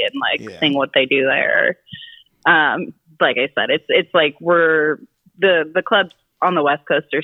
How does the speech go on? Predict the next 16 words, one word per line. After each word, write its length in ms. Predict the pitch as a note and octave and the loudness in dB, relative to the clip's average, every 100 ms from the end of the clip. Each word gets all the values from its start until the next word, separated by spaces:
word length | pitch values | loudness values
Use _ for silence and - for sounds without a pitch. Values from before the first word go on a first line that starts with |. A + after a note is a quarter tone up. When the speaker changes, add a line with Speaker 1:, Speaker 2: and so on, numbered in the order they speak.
| - | -2
Speaker 1:
so 140 | D3+ | -2
dispersed. 640 | C#3+ - - C#3 D3 C#3 - | -2 -6 -2 2 2 0 -2
Like, 300 | C#3+ A#2+ D#2+ - - | 0 0 -4 -10 -2
it, 260 | D#3 A#2+ - _ _ E3+ | 0 0 -4 _ _ -2
we're 140 | F3 | 0
kinda 240 | - D3+ D3+ | 2 0 0
just, 220 | - - | -2 0
like, 180 | D3+ E3 | 0 0
in 100 | D3+ | 0
our 240 | C#3 D3+ - | 0 0 -4
own 180 | G3 G3+ | 0 2
little 200 | F#3+ E3 | 2 2
bubble 760 | D#3+ D#3+ D3+ D3 C#3+ C#3+ E3 - _ _ _ _ _ _ _ _ - - | 2 0 2 2 2 2 0 -4 _ _ _ _ _ _ _ _ -8 -2
here 120 | F#3 | -2
in 100 | E3+ - | -2 0
Portland. 500 | D3+ - C3+ D3+ | 0 2 0 0